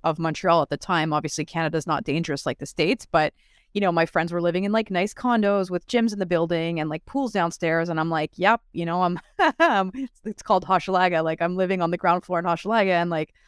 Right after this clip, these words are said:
you know, the junkies are, and the, the prostitutes are my neighbors. Like,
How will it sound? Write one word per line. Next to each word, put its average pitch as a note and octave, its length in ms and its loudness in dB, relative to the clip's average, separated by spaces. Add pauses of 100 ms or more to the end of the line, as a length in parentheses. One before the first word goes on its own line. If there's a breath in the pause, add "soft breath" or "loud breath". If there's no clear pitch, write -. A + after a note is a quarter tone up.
(160 soft breath)
you A#3+ 80 -2
know, E3 180 4
the E3+ 120 -2
junkies F#3+ 480 0
are, D#3 220 0
and E3+ 240 -2
the, E3+ 160 2
the E3+ 100 -8
prostitutes G3 560 -2
are E3 80 0
my D#3+ 160 -2
neighbors. F3 600 -2
Like, D#3 220 -4